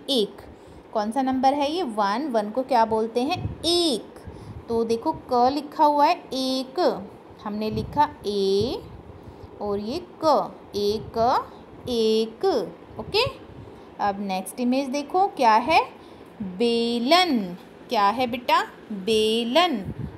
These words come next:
ब लिखा हुआ है, ब के ऊपर हमने लगाई ए की मात्रा, ब ए बे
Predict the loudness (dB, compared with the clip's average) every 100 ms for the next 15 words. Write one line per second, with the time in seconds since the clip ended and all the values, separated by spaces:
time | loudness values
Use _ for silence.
0 | -12 -2 4 6 4 -2 2 4 4 2
1 | 4 0 -2 -18 -18 -12 -2 6 6 6
2 | 2 -2 0 0 0 0 0 0 2 4
3 | 6 4 2 -2 0 0 -4 0 2 2
4 | 2 0 0 -4 2 4 4 2 0 2
5 | 6 6 4 2 2 4 2 0 -8 -8
6 | -6 0 4 6 4 0